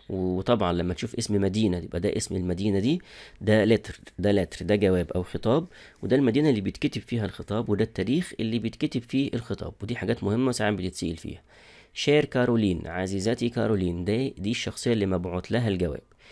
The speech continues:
اللي بيكتب الجواب بيكون ماضي في الآخر وهي إيزابيل. طب تعرفها منين دي؟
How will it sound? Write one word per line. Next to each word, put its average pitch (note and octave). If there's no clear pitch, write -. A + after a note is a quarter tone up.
اللي G#2
بيكتب A#2+
الجواب A#2
بيكون A#2+
ماضي A2
في -
الآخر A2
وهي G#2
إيزابيل. G2
طب D#2
تعرفها F#2
منين A#2+
دي؟ C#3+